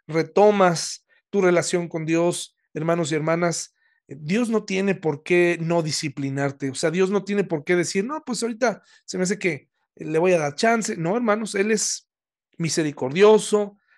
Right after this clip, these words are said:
amoroso, pero si tú eres su hijo, va a permitir todas esas cosas horribles de las que pudimos leer en Os-, en, en Oseas, incluso hasta la propia muerte,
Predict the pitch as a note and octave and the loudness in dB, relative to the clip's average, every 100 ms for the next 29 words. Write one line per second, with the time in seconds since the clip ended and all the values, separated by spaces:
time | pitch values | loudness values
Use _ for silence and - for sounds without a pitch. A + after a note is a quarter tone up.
0 | _ C#3+ C#3+ D#3 F#3+ G3 G3+ G3 - _ | _ -6 0 6 6 6 0 -2 -8 _
1 | _ C#3 B2+ B2+ B3 A#3+ - G3 E3+ F3+ | _ -8 -8 0 2 2 0 -2 -2 0
2 | E3+ - D3+ E3+ F#3+ F3 D3+ E3+ E3 E3 | 0 -2 -6 0 0 0 -6 -2 0 0
3 | E3 _ _ _ G3+ B3 G#3+ G#3+ G3+ G#3+ | -6 _ _ _ 2 2 2 0 2 0
4 | G#3+ F#3 D#3+ E3 D#3 F#3+ E3+ D#3 C#3+ - | 0 -2 0 0 0 -2 0 -2 -4 -10
5 | _ _ _ D3 D3+ C#3 - D3 D3+ E3 | _ _ _ -2 -2 -2 -6 -6 -4 -2
6 | D#3+ C#3+ C#3+ D3 C#3+ _ _ - D3 D3 | -2 0 2 2 -2 _ _ -6 -4 -4
7 | D3 C3 - C#3+ C#3 C#3 C#3+ C3+ - E3+ | -6 -10 -8 -4 -4 -4 -6 -6 0 0
8 | C3 C#3+ C3+ C4 C#4 G#3 - D#3 C#3 - | 0 -6 0 2 4 4 2 -2 -2 -4
9 | B3 A3 E3 G#3 G#3 - E3 - | 0 0 4 2 2 2 0 -2